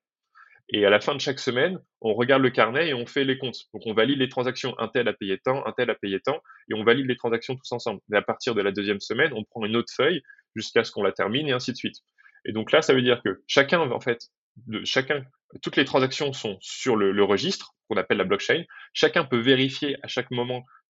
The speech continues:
que les transactions qui ont été passées et les transactions qui, en fait, avec les dates et toutes les données, s'il y a une personne qui décide, en fait, de tricher, eh ben, toutes les transactions sont annulées, donc ça a plus de valeur.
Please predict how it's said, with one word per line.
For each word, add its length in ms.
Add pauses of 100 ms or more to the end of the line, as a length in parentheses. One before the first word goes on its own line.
(120)
que 100
les 260
transactions 460
qui 120
ont 60
été 200
passées 420
et 60
les 140
transactions 500
qui, 260
en 60
fait, 200
avec 200
les 120
dates 200
et 60
toutes 160
les 80
données, 300 (500)
s'il 160
y 40
a 80
une 140
personne 320
qui 140
décide, 320
en 100
fait, 140
de 180
tricher, 600 (280)
eh 60
ben, 80
toutes 180
les 80
transactions 440
sont 180
annulées, 360
donc 160
ça 100
a 40
plus 160
de 80
valeur. 380